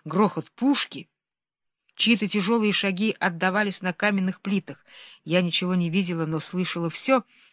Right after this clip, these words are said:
и сердце мое сжималось от страха и волнения. Мейер поспешно отошел от меня, но я даже не радовалась своему избавлению.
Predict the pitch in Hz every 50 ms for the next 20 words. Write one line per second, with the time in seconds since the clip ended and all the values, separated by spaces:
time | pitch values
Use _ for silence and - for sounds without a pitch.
0 | _ _ _ - 190 - - 214 208 185 - - 185 185 185 180 175 170 156 -
1 | - 170 170 175 175 170 160 - 170 160 - - - 156 156 147 - - 147 139
2 | 147 147 147 143 143 139 135 135 131 127 127 _ _ _ _ _ _ _ _ _
3 | _ - - - - - - 185 196 220 220 226 226 208 202 - 196 185 - -
4 | - 202 180 - 185 180 175 - 175 160 - - 240 240 202 170 - 156 156 147
5 | 143 143 139 143 143 151 160 160 156 180 175 165 180 196 - - - - - -
6 | _ - 180 196 240 269 294 269 214 160 147 135 139 139 143 - - - 156 156
7 | 156 160 160 156 147 139 147 165 160 156 160 165 151 135 131 127 127